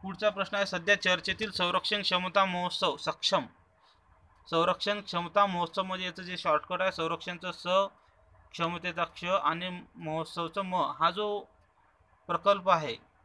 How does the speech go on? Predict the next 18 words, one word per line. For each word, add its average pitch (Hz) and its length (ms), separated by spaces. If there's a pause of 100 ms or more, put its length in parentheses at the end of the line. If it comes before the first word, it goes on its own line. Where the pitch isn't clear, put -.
(600)
किंवा 185 140
हा 185 120
जो 196 120
महोत्सव 180 440
आहे 175 140
हा 190 140
महोत्सव 180 400
हा 208 60
कुठल्या, 185 640 (440)
अ, 165 120
वि-, 160 360 (300)
याच्याशी 185 340
संबंधित 175 520
आहे? 151 220
तर 151 100
आपल्याकडचा 175 500
option 175 360
आहे 196 220